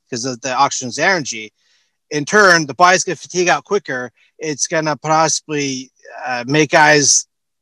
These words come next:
just become more tired. The same amount of effort required to run the forty might be a little bit more harder in the Denver atmosphere than in the Buffalo atmosphere. So once again, the,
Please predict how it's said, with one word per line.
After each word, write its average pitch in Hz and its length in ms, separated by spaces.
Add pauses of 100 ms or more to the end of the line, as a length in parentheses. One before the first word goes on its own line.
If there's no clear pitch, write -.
just - 240 (340)
become 196 180
more 196 160
tired. 131 440 (280)
The 147 140
same 196 260
amount 185 260
of 170 140
effort 170 320
required 160 560
to 156 180
run 151 440
the 127 80
forty 139 600 (340)
might 160 220
be 175 80
a 165 60
little 165 160
bit 151 160
more 147 240
harder 143 560
in 139 420
the 123 560 (200)
Denver 160 340
atmosphere 127 560
than 123 240
in 127 140
the 120 80
Buffalo 143 320
atmosphere. 107 600 (720)
So 160 420 (220)
once 165 220
again, 160 280
the, 127 120